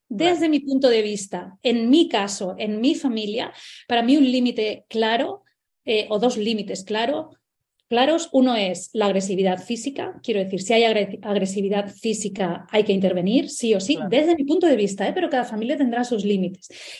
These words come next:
Speaker 1: Y después, si hay faltas de respeto graves entre ellos, para mí también es momento de intervenir. Pero eso tiene que ver con que un límite claro en mi familia es, en esta casa nos hablamos con respeto, en esta casa resolvemos los conflictos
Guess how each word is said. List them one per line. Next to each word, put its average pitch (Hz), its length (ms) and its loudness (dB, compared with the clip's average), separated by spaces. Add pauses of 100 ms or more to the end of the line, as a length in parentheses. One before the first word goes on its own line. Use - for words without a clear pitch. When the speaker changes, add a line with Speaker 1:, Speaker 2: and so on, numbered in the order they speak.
(200)
Speaker 1:
Y 254 120 4
después, 247 520 2
si - 180 0
hay 269 120 6
faltas 220 440 0
de 202 100 2
respeto 190 600 -2
graves 196 680 2
entre 202 400 2
ellos, 294 380 -2
para 196 180 -4
mí 190 140 -2
también 196 260 0
es 254 120 -2
momento 196 480 0
de 190 80 2
intervenir. 175 580 -2 (420)
Pero 240 160 4
eso 262 160 2
tiene 247 240 0
que 277 140 2
ver 320 240 0
con 214 180 -2
que 220 120 -2
un 220 60 2
límite 233 520 4
claro 254 320 4
en 233 180 0
mi 262 120 6
familia 262 600 4
es, 262 200 -4
en 202 160 -2
esta 269 280 -2
casa 269 260 0
nos 240 140 2
hablamos 196 360 -2
con 240 140 -4
respeto, 269 640 2
en 208 160 -4
esta 214 300 -6
casa 240 300 -2
resolvemos 208 540 -2
los 214 140 -2
conflictos 226 520 -2